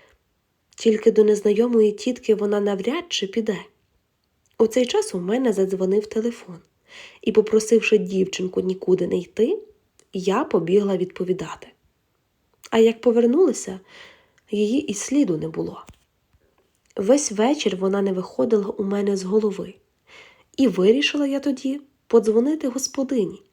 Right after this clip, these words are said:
у якої орендую квартиру, і запитати, хто ж мої сусіди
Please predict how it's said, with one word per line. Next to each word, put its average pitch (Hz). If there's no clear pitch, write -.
у 214
якої 233
орендую 180
квартиру, 185
і 240
запитати, 247
хто 214
ж 175
мої 180
сусіди 247